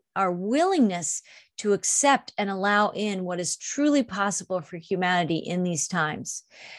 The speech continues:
The contraction, the constriction, the censorship, the control, it's over.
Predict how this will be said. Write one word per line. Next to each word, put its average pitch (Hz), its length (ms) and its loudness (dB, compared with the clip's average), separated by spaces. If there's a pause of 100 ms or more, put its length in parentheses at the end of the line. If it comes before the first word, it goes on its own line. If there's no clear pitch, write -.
(140)
The 190 60 2
contraction, 233 1040 2 (240)
the 165 80 -8
constriction, 226 1040 2
the - 120 -8
censorship, 226 840 0 (240)
the 180 60 -6
control, 214 800 4 (1200)
it's 240 260 4 (140)
over. 233 580 6